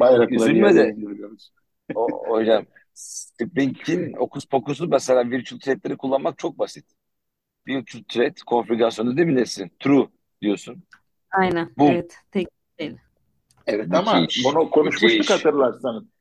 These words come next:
Speaker 1: Bunu konuştuk hatırlarsanız. Hocam şimdi bir kere yani o tarz bir
Speaker 3: Hepsini
Speaker 1: destek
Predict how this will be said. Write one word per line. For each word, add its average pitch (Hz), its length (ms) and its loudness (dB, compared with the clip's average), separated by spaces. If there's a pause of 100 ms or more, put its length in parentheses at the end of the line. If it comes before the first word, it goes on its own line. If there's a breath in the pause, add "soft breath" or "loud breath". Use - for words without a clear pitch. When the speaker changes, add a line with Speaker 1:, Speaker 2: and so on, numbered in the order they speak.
(500)
Speaker 1:
Bunu 127 220 -4
konuştuk 123 500 -2
hatırlarsanız. 113 760 0
Hocam 151 300 -4
şimdi 120 400 -4
bir 139 120 -6
kere 147 500 4
yani 113 280 0
o 135 140 -2
tarz 143 320 0
bir 208 120 6
Speaker 3:
Hepsini - 20 4
Speaker 1:
destek 202 340 4